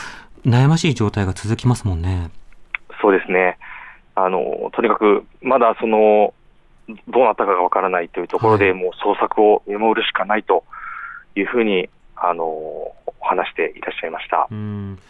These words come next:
Speaker 1: それから町の方々の避難の状況というのはどうなんでしょうか？
Speaker 2: ええ、あの、お兄さんの、弘明さんによりますと、お、やっぱり、あの、家が流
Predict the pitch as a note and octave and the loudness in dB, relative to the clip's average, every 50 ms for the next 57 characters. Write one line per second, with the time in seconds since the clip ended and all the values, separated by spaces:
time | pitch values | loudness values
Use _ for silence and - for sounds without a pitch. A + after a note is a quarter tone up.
0 | - - - - - - - - - C3+ C3+ - C3+ A#2+ A2+ B2 - - F#3+ G#3+ | -20 -20 -20 -20 -20 -20 -18 -10 -8 -6 -2 0 0 0 0 0 2 2 4 2
1 | G#3 - - G#3 - A#3 G#3 G3+ F#3 - C#3 A#2+ G#2+ G2+ - - F#3 A3 G#3+ F#3+ | 2 2 -2 0 2 2 4 4 2 2 0 -2 -2 0 2 4 6 6 6 6
2 | C#3+ A#2+ G#2 F#2 - G#2+ G2+ G2 - - A#2 A#2 - C3+ A#2 G2+ F2 - G#2+ A2 | 4 2 0 0 -2 -2 -2 -2 -2 -4 -4 -2 -2 -2 -2 -2 -2 -2 -2 0
3 | G#2+ A2+ G#2+ F#2+ F#2+ - - F#2+ F2 - - F2+ F2 E2+ - - - - - - | 0 0 0 -2 -4 -6 -6 -8 -6 -6 -4 -4 -4 -6 -8 -14 -20 -20 -20 -20
4 | _ _ _ - A#2 G#2+ - - - - - - - - - - - - G2 A2 | _ _ _ 2 2 2 2 0 -4 -6 -6 -6 -6 -6 -8 -6 -4 -2 0 0
5 | G2+ A2 A2+ G#2+ G2 - B2+ C3 C#3+ C3+ - C#3 A#2 G#2+ G2+ F#2+ - - - C3+ | 2 2 2 2 2 0 0 -2 -2 -2 -2 0 2 2 2 2 0 0 2 4
6 | D#3 E3+ - - D3 B2 A#2+ A2+ A2 A2 A#2 A#2+ C3 A#2+ - - - A2 G#2 F#2+ | 4 4 4 2 0 0 2 4 4 4 4 2 0 0 0 2 4 4 6 6
7 | - - - - G2+ G2 G2 G2 G2 G2 G2 G2 G2 G2+ - C#3 A#2 G#2+ F#2 - | 4 2 0 2 2 4 6 6 6 6 6 6 6 4 4 2 0 0 0 0
8 | G#2 G#2 G#2 G2+ G2+ G2 F#2+ F#2+ F#2 F2+ F2 - - G1+ - - - - - - | 0 2 2 2 2 2 2 0 0 0 -2 -4 -6 -10 -14 -16 -16 -16 -16 -18
9 | - _ - A2 G#2 G#2+ G#2 F#2 | -20 _ -10 -8 -6 -4 -4 -4